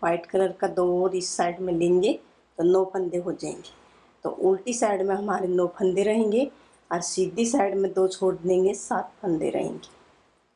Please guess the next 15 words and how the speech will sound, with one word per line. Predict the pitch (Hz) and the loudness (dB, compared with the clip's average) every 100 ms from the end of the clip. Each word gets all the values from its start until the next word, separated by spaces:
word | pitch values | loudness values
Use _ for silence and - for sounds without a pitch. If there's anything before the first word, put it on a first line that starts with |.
| _ _ - | _ _ -10
तो | |
ये | 170 175 202 202 | -6 2 4 4
आप | 180 - - | 0 -6 -8
ध्यान | 185 175 | 0 2
रखना | 175 175 196 | 2 0 2
है, | 196 175 | 2 2
बस | 180 180 | -2 -2
उल्टी | 165 170 170 | -2 0 0
साइड | 202 196 180 180 | 2 2 2 -2
में | 180 | -8
इस | - | -6
साइड | - 175 165 | 0 0 0
से | - | -2
लेना | 170 175 175 190 | 0 0 2 0
है | 214 | 0